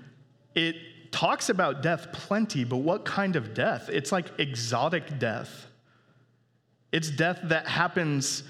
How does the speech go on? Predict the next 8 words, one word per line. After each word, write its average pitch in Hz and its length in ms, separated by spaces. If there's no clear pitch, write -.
in 143 300
freak 175 420
accidents 131 720
or 131 260
crazy 160 520
diseases 120 1000
or 160 260
in 151 420